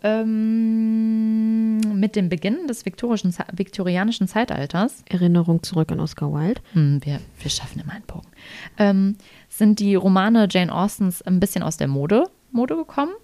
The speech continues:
Speaker 2: Ja, weil da kam Oscar Wilde, also sorry.
Speaker 1: <laughs> Da, da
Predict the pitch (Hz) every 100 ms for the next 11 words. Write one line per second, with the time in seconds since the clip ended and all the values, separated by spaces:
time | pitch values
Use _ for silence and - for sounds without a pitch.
0 | - 185 165 165 - 160 165 - 151 165
1 | - 156 151 165 160 147 - - 233 -
2 | - - - - -